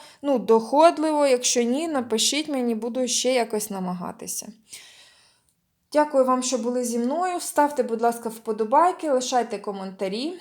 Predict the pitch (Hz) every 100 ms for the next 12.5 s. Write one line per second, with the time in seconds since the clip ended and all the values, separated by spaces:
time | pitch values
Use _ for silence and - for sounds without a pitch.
0 | - - 233 262 285 320 233 220 220 233
1 | 226 202 202 202 196 208 208 196 202 185
2 | 196 202 180 175 - 180 180 - 190 190
3 | 311 269 220 220 202 202 202 190 - 180
4 | 190 185 - 202 202 285 349 294 285 277
5 | 269 262 254 233 247 214 214 208 220 214
6 | 196 185 180 - 185 180 208 311 302 -
7 | 254 240 233 233 220 202 - 226 226 285
8 | - 190 196 196 190 - 196 180 185 180
9 | 180 175 175 240 311 294 214 190 180 180
10 | 208 311 330 311 _ - - - _ -
11 | 233 202 180 - 214 214 - 185 202 185
12 | 175 175 196 285